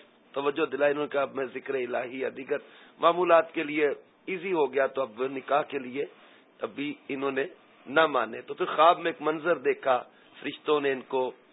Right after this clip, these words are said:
کچھ ایسا تذکرہ کیا کہ یہ وہ مرد ہے، یہ وہ مرد ہے۔ انہوں نے پوچھا، "وہ مرد،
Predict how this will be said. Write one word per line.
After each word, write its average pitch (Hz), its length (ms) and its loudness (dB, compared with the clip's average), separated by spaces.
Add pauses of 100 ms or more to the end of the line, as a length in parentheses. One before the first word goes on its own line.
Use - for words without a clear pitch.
(200)
کچھ - 160 -8
ایسا 135 220 2
تذکرہ 135 440 -4
کیا 131 260 -4
کہ 127 100 -10
یہ 131 200 -6
وہ 151 160 0
مرد 135 320 -6
ہے، 123 180 -8 (100)
یہ 143 80 -6
وہ 139 120 -4
مرد 131 320 -10
ہے۔ - 60 -10
انہوں - 440 -18
نے 147 60 -4
پوچھا، 143 280 -2
"وہ 151 140 4
مرد، 151 280 2